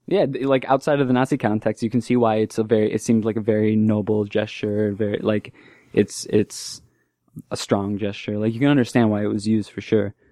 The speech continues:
Um, but yeah, that's why it, it took me a little bit with Rammstein. In fact, my first couple notes with it was like, "How, how does it trivialize it? I don't quite get it." Um, but then it, it sort of clicked for me when I started thinking about, like, "Oh, the Nazis kind of don't get to have these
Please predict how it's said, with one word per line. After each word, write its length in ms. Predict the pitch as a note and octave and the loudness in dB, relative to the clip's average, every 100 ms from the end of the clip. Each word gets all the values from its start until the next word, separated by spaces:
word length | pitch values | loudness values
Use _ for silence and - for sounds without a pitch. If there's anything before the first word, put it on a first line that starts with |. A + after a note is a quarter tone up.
| _ _ _ _ - | _ _ _ _ -8
Um, 420 | G#2 G2 G2 G#2 _ | -6 -6 -8 -14 _
but 80 | A3+ | 2
yeah, 120 | F#3 | 2
that's 220 | A#2+ C#3 | 2 2
why 200 | D3 C3+ | 2 2
it, 460 | B2 A2 B2 A2+ B2 - | 2 0 -2 -2 -2 -2
it 120 | B2 | 0
took 160 | E3+ | 0
me 80 | E3+ | 2
a 60 | D3 | 2
little 220 | C#3+ C#3 | 4 4
bit 140 | C3+ A#2+ | 4 2
with 120 | A#2 | 2
Rammstein. 400 | A#2 A#2 A#2+ A#2+ | 2 2 2 2
In 80 | A#2+ | 4
fact, 220 | B2+ B2 | 2 2
my 140 | B2+ | 0
first 240 | A#2+ C#3 - | 2 0 2
couple 180 | B2+ B2 | 2 2
notes 240 | A#2+ A#2+ | 2 0
with 180 | B2 A#2 | -2 -2
it 120 | A2+ | -2
was 120 | A2+ | -2
like, 160 | A2+ A2+ | -4 -6
"How, 300 | - C#4 C4+ | -2 0 0
how 220 | - D#4 B3+ | 0 0 2
does 140 | A#2 | 2
it 80 | A2 | 0
trivialize 440 | - A#2+ A2+ A2+ | 0 2 4 4
it? 80 | A2+ | 4
I 80 | D3+ | 2
don't 160 | A#3 G#3 | 2 2
quite 280 | - G3+ | 2 0
get 160 | G3+ D#3+ | 2 2
it." 200 | A2 A#2+ - _ _ - | 2 0 -6 _ _ -12
Um, 480 | A2+ G#2+ G#2+ G#2+ G#2 | -8 -6 -6 -6 -8
but 140 | A#2 | -6
then 140 | A#2+ A2+ | 0 0
it, 120 | A2 | 0
it 100 | A#2+ | -2
sort 160 | - A2+ | 4 4
of 80 | - | 4
clicked 240 | A2+ G#2+ | 0 0
for 100 | - | 4
me 140 | G#2+ | 6
when 120 | G#2 G#2 | 6 4
I 60 | |
started 260 | G#2+ G#2+ G2+ | 2 0 0
thinking 280 | G#2+ G#2 G#2+ | -2 -2 -2
about, 320 | A2 G#2+ A2 | 0 -2 0
like, 280 | G#2 G#2 _ _ _ - | -2 -2 _ _ _ 0
"Oh, 140 | F#3+ | 0
the 80 | D3+ | 2
Nazis 320 | D#3+ F3+ - | 2 0 -2
kind 160 | - D#3 | 0 2
of 40 | |
don't 160 | D3+ D3 | 2 0
get 140 | C#3 | -2
to 80 | D3 | -2
have 240 | D3 A#2+ | 0 -2
these 400 | A2+ - - - | -2 -4 -6 -16